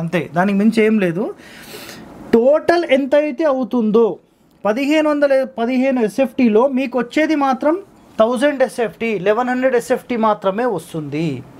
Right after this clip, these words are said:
నేను ఒకటే చెప్తున్నాను, థౌజండ్ ఎస్ఎఫ్టీకి నలభై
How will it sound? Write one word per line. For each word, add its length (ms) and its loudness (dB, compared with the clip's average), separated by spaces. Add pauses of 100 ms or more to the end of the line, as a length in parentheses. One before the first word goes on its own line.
(880)
నేను 160 4
ఒకటే 320 2
చెప్తున్నాను, 440 -4 (840)
థౌజండ్ 600 4
ఎస్ఎఫ్టీకి 1000 0 (1300)
నలభై 320 2